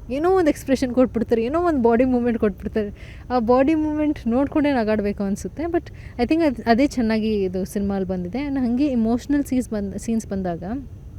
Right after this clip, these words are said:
ರಾಕೇಶ್ ಅವ್ರದ್ದು ತುಂಬ ಎಮೋಷನಲ್ ಸೀನ್ಸ್ ಇವೆ. And ಅವರು ಸುಮ್ಮನೆ ಇದ್ರೇ ಒಂಥರ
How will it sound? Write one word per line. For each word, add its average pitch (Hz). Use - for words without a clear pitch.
ರಾಕೇಶ್ 240
ಅವ್ರದ್ದು 220
ತುಂಬ 208
ಎಮೋಷನಲ್ 196
ಸೀನ್ಸ್ 165
ಇವೆ. 170
And 208
ಅವರು 277
ಸುಮ್ಮನೆ 277
ಇದ್ರೇ 220
ಒಂಥರ 208